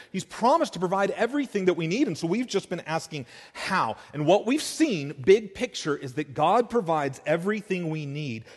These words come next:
through the means of grace. Our God is a God of means. In other words, He loves to work His power through,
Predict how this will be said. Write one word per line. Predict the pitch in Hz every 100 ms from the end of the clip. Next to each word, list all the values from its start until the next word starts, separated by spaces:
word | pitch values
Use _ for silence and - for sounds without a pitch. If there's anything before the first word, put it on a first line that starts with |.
| -
through | - 143 156 165
the | 135 123
means | 117 127 139 143 139 120
of | 113 101
grace. | 95 107 101 82 - - - - _ _ _ _ _ _ _ _ _ _ _ _ _ -
Our | 151
God | 151 190 233 196
is | 156 139
a |
God | 170 175
of | 151
means. | 170 208 285 262 180 113 98 - - - _ _ _ _ _ _ _ -
In |
other | 220 294
words, | 196 180 190 - - -
He | 190
loves | 180 233 226
to | 208
work | 196 190
His | 180 -
power | - 233 269 220 180
through, | 170 180 214 202